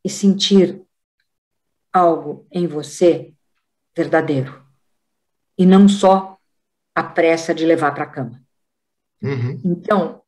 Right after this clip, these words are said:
Speaker 1: é, a pressa de levar pra cama vai provocar uma relação daquela noite.
Speaker 2: Uhum.
Speaker 1: E funciona, viu? Você leva ela pra cama. Agora, se você quer uma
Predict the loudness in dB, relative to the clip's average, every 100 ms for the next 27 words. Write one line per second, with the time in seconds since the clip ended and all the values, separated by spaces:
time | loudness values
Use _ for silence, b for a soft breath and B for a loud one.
0 | _ _ _ -4 -2 0 -2 -4 -14 _
1 | _ _ _ _ _ -4 0 -2 -2 -4
2 | -4 0 0 0 0 0 0 0 -2 -8
3 | _ _ _ _ _ _ _ -20 _ -2
4 | 0 0 -2 -4 -4 -4 0 0 -2 -14
5 | _ _ _ _ -2 -2 -2 -4 -4 -4
6 | -2 -4 -8 _ _ _ _ _ _ _
7 | -6 -2 -2 -2 -4 -8 -14 -16 _ _
8 | _ _ -8 -6 -8 -10 -10 0 0 2
9 | 0 2 2 0 -2 -8 _ _ _ _
10 | _ _ _ _ _ -2 2 2 0 -4
11 | -6 -12 -12 -18 -18 _ _ _ _ _
12 | _ _ _ _ _ _ -6 -6 2 4
13 | 6 4 2 0 -2 -6 _ _ _ -6
14 | -4 -2 -2 0 -2 -4 -12